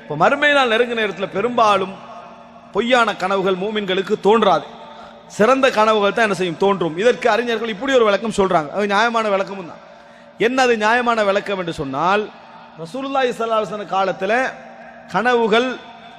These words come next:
என்று அவர்களுக்கு ஆறுதல் சொல்ல வேண்டிய ஒரு தேவையில்லை, வகை இறங்குது. எல்லா வகையிலும் அவங்க ஈமானுக்கு நெருக்கமான சூழல்ல இருக்கிறாங்க. காலம் போக போக போக போக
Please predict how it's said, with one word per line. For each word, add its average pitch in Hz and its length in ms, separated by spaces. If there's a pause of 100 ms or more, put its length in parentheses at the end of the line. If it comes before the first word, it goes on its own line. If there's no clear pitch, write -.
(160)
என்று 254 520
அவர்களுக்கு 233 480
ஆறுதல் 226 500
சொல்ல 226 140
வேண்டிய 226 220
ஒரு 196 140
தேவையில்லை, 214 440
வகை 175 260
இறங்குது. 180 380 (640)
எல்லா 233 280
வகையிலும் 226 320
அவங்க 208 200
ஈமானுக்கு 220 340
நெருக்கமான 214 480 (120)
சூழல்ல 208 300
இருக்கிறாங்க. 147 340 (360)
காலம் 269 520
போக 254 280
போக 240 340
போக 226 340
போக 214 460